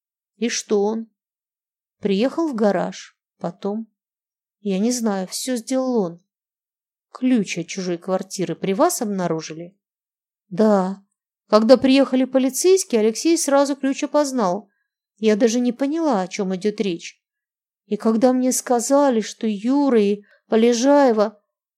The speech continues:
Ольга уткнулась в ладони и зарыдала.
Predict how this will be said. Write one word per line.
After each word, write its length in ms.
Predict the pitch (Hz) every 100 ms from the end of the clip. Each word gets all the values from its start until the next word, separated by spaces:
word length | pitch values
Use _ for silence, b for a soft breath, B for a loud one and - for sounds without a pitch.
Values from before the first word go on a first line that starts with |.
| _ _
Ольга 280 | - 220 208
уткнулась 580 | 240 233 254 247 240 -
в 60 | 226
ладони 460 | 226 220 254 226
и 40 | 220
зарыдала. 720 | 226 226 190 190 180 196